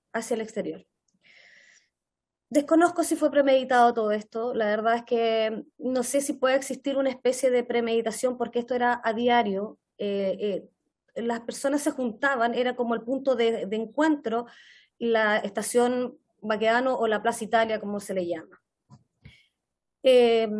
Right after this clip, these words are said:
en cuanto a la estación La Granja, eh, recuerdo que se escuchaba por radio, pero yo personal, mi personal no lograba enviarlo para allá, simplemente después, conforme a las instrucciones, ¿cierto?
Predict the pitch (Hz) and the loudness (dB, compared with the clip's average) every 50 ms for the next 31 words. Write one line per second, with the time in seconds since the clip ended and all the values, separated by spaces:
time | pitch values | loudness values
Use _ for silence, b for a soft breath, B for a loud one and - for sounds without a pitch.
0 | 202 - - 247 247 269 285 285 285 311 311 320 302 302 294 285 - 302 294 294 | -8 -6 -4 -4 0 2 0 2 4 4 4 4 2 0 -2 -2 0 0 2 2
1 | 294 285 285 285 285 277 247 - - 247 233 240 247 262 - - 233 226 226 220 | 2 4 4 4 4 2 0 -2 -4 -2 -2 0 -2 -2 -4 -2 -2 -2 -2 -2
2 | 220 220 220 208 - - 208 233 247 240 - 262 277 254 277 277 277 277 277 269 | -2 -4 -6 -6 -10 -10 -8 -8 -4 -2 0 0 2 4 4 4 4 4 2 0
3 | 262 254 - - 254 247 240 240 240 240 - 226 226 - 262 262 254 240 247 233 | 0 0 0 -2 -2 0 0 0 -2 -4 -6 -10 -8 -6 -4 -4 -2 -2 -4 -2
4 | 233 240 254 262 247 226 214 202 196 190 190 185 - _ - 220 214 220 214 214 | 0 2 2 2 2 2 0 0 -2 -2 -4 -6 -8 _ -6 -2 0 0 0 0
5 | 196 240 254 269 269 269 269 - - 233 233 240 240 254 269 269 262 233 247 262 | 2 2 4 4 4 2 2 0 -2 -2 0 0 0 0 0 -2 -2 -4 -6 -4
6 | 254 262 254 - 254 240 240 254 254 247 - - 233 233 233 247 269 285 285 269 | -4 -4 -6 -4 -2 -2 0 0 0 -2 -4 -4 -2 0 2 2 4 4 4 4
7 | 269 262 254 254 254 254 226 233 233 226 233 214 220 214 214 202 208 214 214 226 | 4 2 0 0 -2 -2 0 0 0 0 0 -2 -2 -2 0 -2 -2 -2 -2 -2
8 | 226 220 - - 269 262 247 262 269 247 254 254 247 254 254 240 247 247 - - | -4 -6 -6 -4 -4 -4 -2 -2 -2 0 0 -2 -2 -2 -2 -2 -2 -4 -4 -2
9 | 233 240 247 254 247 - b b b b b b b _ 214 208 185 233 233 233 | 0 0 0 0 -4 -10 b b b b b b b _ -8 -4 -2 -2 -2 0
10 | 226 233 226 240 240 240 233 233 233 - - 262 262 247 226 226 240 247 - - | 0 2 2 0 0 -2 -4 -6 -6 -2 2 2 4 4 2 0 -2 -6 -4 -4
11 | 247 233 233 - 247 247 254 | -4 -4 -4 -6 -8 -8 -8